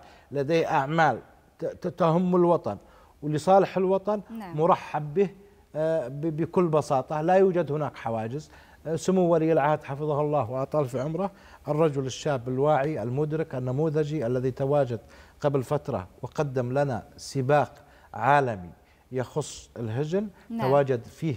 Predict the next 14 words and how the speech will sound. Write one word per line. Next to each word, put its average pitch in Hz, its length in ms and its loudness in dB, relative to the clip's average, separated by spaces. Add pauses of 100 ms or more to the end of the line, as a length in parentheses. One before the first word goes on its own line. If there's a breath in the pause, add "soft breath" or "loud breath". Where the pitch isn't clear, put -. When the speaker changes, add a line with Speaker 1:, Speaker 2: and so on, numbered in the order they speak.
(160)
Speaker 1:
جميع 131 360 0
ملاك 123 420 -2
الهجن 131 300 -4
في 113 160 -6
دول 131 200 0
الخليج 123 360 -4
العربية، 135 580 -2 (360 loud breath)
استطاع 151 520 2 (300)
أن 139 140 -2
يجعل 131 400 -2
من 127 140 -2
الطائف 160 600 0
وميدان 117 480 -2
الطائف، 175 540 -2